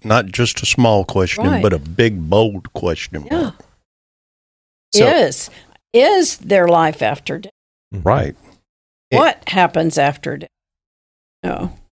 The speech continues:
Speaker 3: And that's the important
Speaker 2: And only the Bible speaks to the truth of it.
Speaker 3: Yes, yes, and that,
Speaker 1: Exactly.
Speaker 3: that, that's what I was about to ask you.
Speaker 2: Yeah.
Speaker 3: That, that, that, that, that's the importance of this, isn't it?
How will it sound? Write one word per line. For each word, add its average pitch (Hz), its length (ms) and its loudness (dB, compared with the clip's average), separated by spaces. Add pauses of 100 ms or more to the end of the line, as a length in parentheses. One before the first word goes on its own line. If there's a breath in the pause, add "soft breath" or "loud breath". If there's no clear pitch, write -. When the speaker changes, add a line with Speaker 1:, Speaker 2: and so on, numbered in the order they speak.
(160)
Speaker 3:
And 110 100 4
that's 113 200 2
the 123 80 2
important 98 480 0 (160)
Speaker 2:
And 107 320 -2
only 208 360 2
the 180 100 -2
Bible 175 340 0
speaks 185 420 -6
to 170 140 -8
the 170 80 -18 (480)
truth 277 180 -4
of 120 160 -4
it. - 260 -12 (100)
Speaker 3:
Yes, - 600 -2 (140)
yes, 92 520 2
and 87 120 4
that, 95 160 2
Speaker 1:
Exactly. 104 560 0
Speaker 3:
that, 98 80 2
that's 98 240 4
what 117 60 6
I 110 40 6
was 98 60 2
about 95 200 0
to - 120 0
ask 87 320 0
you. 78 240 -2
Speaker 2:
Yeah. 92 220 -2
Speaker 3:
That, - 220 -2
that, 101 160 0
that, 110 180 2
that, 110 140 2
that's 113 220 -2
the 127 100 2
importance - 500 0
of 90 100 0
this, - 220 -2
isn't 95 260 2
it? 76 120 -6